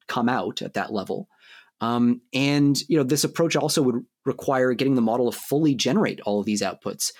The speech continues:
And so, you, you know, that's pretty expensive from an inference standpoint. You're, you're running the model many, many times all the way through. Um,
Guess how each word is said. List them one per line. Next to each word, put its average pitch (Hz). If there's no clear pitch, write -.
And 113
so, 120
you, 123
you 143
know, 120
that's 117
pretty 190
expensive 143
from 120
an 107
inference 139
standpoint. 139
You're, 107
you're 107
running 120
the 117
model 113
many, 104
many 147
times 135
all 120
the 113
way 107
through. 107
Um, 107